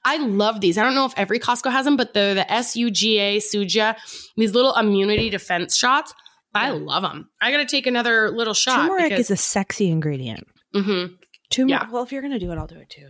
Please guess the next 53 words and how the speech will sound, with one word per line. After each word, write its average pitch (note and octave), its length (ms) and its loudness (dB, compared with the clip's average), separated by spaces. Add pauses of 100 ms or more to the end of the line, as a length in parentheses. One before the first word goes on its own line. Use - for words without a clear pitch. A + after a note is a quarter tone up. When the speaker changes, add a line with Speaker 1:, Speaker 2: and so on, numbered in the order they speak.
Speaker 1:
Yeah, F4+ 120 0
Speaker 2:
Jesus. D4 60 0
Speaker 1:
because C4 240 0
I B3 180 2
only D4 380 0
did C4 480 0
half B3+ 340 -4
of G#3 140 -10
this A3+ 180 -4
bottle C4+ 300 2
because C#4 300 0
it's, E4+ 200 0 (320)
you A4+ 100 4
know, F#4 160 4
this F#4 200 0
is F#4+ 100 0
not B3 320 4
the A3+ 100 0
way G3 280 2
to F3 100 -2
take F#3 200 -4
a D#3 40 -6
shot. E3 380 2
It's - 120 0
got A#3+ 160 0
this A3+ 140 -2
Speaker 2:
<gasps> F4+ 240 0
Speaker 1:
skinny D#4+ 340 4
little C4 480 2
p-, - 160 -18
bottle G#3+ 440 2
here. F3 440 0 (380)
And A#3+ 100 4
so A#3+ 120 4
it's A3 140 -2
like, G#3 180 0
did A3+ 100 0
you A#3 80 0
guys C4 160 2
hear G#3 180 2
it G#3+ 60 0
go G3+ 80 0
blub, F#3 320 -10
blub, F#3+ 180 0
Speaker 2:
Look E3 100 -12
Speaker 1:
blub, G3+ 120 0
Speaker 2:
at A3 80 -6
Speaker 1:
blub, D4 140 0
Speaker 2:
my - 20 -2
Speaker 1:
blub? - 180 -6
Speaker 2:
Flavor A#3+ 220 -2
God A3+ 260 -6
pile. F#3+ 520 -14